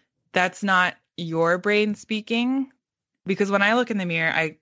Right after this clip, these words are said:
I can see that I have a physically healthy body and that I'm very, like,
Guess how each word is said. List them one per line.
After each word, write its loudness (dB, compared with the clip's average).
I 0
can -2
see 0
that 2
I 4
have 0
a 0
physically -2
healthy -2
body -2
and -2
that 2
I'm -2
very, 4
like, -6